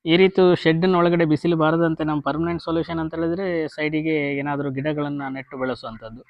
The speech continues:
ಇಲ್ಲ ಅಂತ ಹೇಳಿದ್ರೆ ಈ ರೀತಿ ನಾವು ಶೇಡ್ ನೆಟ್ಟಿಂದ ಕವರ್ ಮಾಡ್ತಾ ಇರಬೇಕಾಗ್ತದೆ. ಆ, ಏಪ್ರಿಲ್ ಮ-, ಏಪ್ರಿಲ್ ತಿಂಗಳ ಒಂದು ಮಧ್ಯಭಾಗದಿಂದ ಜೂನ್ ತನಕ ಒಂದು ಸೈಡ್ ಬಿಸಿಲು ಬರ್ತದೆ. ಇನ್ನು ಏಪ್ರಿಲ್ಗಿಂತ ಮೊದಲು ಇನ್ನು ಎಲ್ಲ ಬೇರೆ ಸೈ-, ಇನ್ನು, ಇನ್ನೊಂದು ಸೈಡಿನಲ್ಲಿ ಬಿಸಿಲು ಒಳಗೆ ಬರ್ತದೆ.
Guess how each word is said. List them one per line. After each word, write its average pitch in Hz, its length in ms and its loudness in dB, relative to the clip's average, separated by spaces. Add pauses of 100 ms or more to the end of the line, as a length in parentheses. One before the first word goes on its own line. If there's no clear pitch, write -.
(480)
ಇಲ್ಲ 175 180 2
ಅಂತ 175 160 2
ಹೇಳಿದ್ರೆ 180 420 2
ಈ 165 40 4
ರೀತಿ 165 240 0
ನಾವು 147 220 0
ಶೇಡ್ 147 240 0
ನೆಟ್ಟಿಂದ 147 380 0 (340)
ಕವರ್ 135 200 0
ಮಾಡ್ತಾ 131 260 -2
ಇರಬೇಕಾಗ್ತದೆ. 113 800 -8 (340)
ಆ, 131 340 -6
ಏಪ್ರಿಲ್ 160 1040 0
ಮ-, 147 220 0
ಏಪ್ರಿಲ್ 160 380 -2
ತಿಂಗಳ 160 260 2
ಒಂದು 156 240 2
ಮಧ್ಯಭಾಗದಿಂದ 156 720 2 (260)
ಜೂನ್ 156 220 -6
ತನಕ 151 300 -8
ಒಂದು 156 360 -4
ಸೈಡ್ 156 260 0
ಬಿಸಿಲು 127 280 -6
ಬರ್ತದೆ. 120 640 -12 (240)
ಇನ್ನು 160 380 -2
ಏಪ್ರಿಲ್ಗಿಂತ 170 540 0
ಮೊದಲು 156 340 4
ಇನ್ನು 143 540 -8 (540)
ಎಲ್ಲ 175 260 -4
ಬೇರೆ 165 280 2
ಸೈ-, 135 320 -4
ಇನ್ನು, 170 240 -2
ಇನ್ನೊಂದು 151 800 0
ಸೈಡಿನಲ್ಲಿ 143 580 -2
ಬಿಸಿಲು 131 320 -4
ಒಳಗೆ 123 200 -2
ಬರ್ತದೆ. 113 560 -10